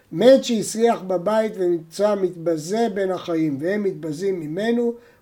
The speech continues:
מותר להוציאו לכרמלית. שגדול כבוד הבריות שדוחת לא תעשה שבתורה, שהוא לא תסור מן הדבר אשר יגידו לך.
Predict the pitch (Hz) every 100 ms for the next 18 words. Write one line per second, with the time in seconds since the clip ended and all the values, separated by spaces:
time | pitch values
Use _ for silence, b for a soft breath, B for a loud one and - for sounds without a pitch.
0 | 160 156 156 214 240 247 220 175 160 175
1 | 175 226 208 - 175 160 160 143 120 -
2 | _ B - - 160 143 156 143 202 247
3 | 240 - - 175 214 202 190 156 156 170
4 | 226 233 202 160 160 156 214 247 226 196
5 | 190 208 202 180 160 - 196 185 160 143
6 | 143 - 139 120 120 b b - 143 185
7 | 254 220 180 180 - - 240 226 185 170
8 | 160 160 208 208 185 175 151 143 143 117
9 | 107 -